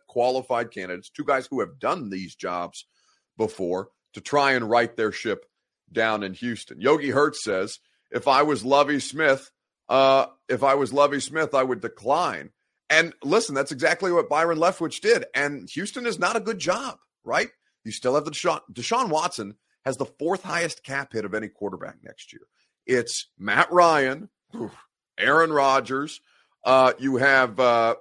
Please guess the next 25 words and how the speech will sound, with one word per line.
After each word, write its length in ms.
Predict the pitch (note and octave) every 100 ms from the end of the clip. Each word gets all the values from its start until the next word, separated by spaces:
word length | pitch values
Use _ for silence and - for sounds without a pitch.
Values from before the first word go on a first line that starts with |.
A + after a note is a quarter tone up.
| _
you 180 | C3+ C3+
have 360 | C3+ C#3 A2+ G2+
then, 380 | B2+ A#2+ A#2 - _ _ _ _
oh, 340 | B2+ B2+ G#2+ -
forgive 360 | B2 G2+ B2+
me. 260 | G#2+ F2+ D#2+ -
Um, 460 | B2 A#2+ A2 G2+ - _
I'm 180 | - A#2+
blanking 400 | G2 C3+ C3+ C3
on 140 | A#2+ A#2
who 100 | B2+
number 280 | A#2+ A2
three 340 | G#2 B2+ C3 A2
is. 200 | G2 F#2+
I 120 | A#2+
know 180 | A#2+ B2
that 180 | A2+ A2
Deshaun 420 | G#2 - C#3 C#3
Watson 400 | C#3 C3+ C3 C#3
is 140 | A2+ -
four 320 | C#3 B2+ G#2+
and 100 | G2
Ryan 340 | G#2+ A#2 A2+
Tannehill 520 | - A#2 A2+ G2+ G#2
is 140 | F#2